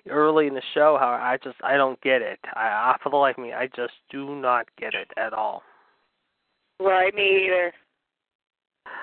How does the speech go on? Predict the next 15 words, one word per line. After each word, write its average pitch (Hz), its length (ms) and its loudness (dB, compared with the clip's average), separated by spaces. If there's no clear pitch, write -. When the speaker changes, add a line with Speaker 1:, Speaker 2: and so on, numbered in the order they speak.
Speaker 1:
Well, 202 300 8
one 247 380 -6
thing 208 240 -4
I 160 160 -2
did 151 200 -8
not 143 280 0
get, 131 300 0
however, 131 480 4
obviously, 127 520 -4
and 120 100 -8
I 123 160 -4
did 139 160 -4
mention 131 400 -8
it 117 240 -6
just 131 140 -12